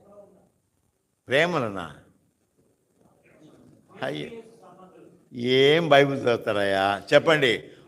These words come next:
ఆత్మ ఫలమేమనగా, చెప్పండి.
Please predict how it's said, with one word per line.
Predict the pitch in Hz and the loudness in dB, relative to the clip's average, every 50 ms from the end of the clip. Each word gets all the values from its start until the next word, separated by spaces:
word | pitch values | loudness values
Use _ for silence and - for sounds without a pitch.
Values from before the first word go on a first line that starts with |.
| - - - | -16 0 6
ఆత్మ | 123 147 165 180 190 208 202 - - 214 208 | 8 10 12 12 12 10 8 6 4 4 4
ఫలమేమనగా, | 190 - 180 180 180 185 185 180 180 175 180 180 180 180 175 175 175 170 160 170 175 196 220 233 240 240 233 208 165 131 107 - 202 | 4 6 6 8 10 8 8 8 6 6 6 6 4 4 4 6 6 6 8 10 12 12 12 12 12 12 12 10 8 6 2 -2 -4
చెప్పండి. | 240 226 240 240 247 240 208 147 107 - - - | -2 0 2 6 8 8 8 6 4 0 -8 -14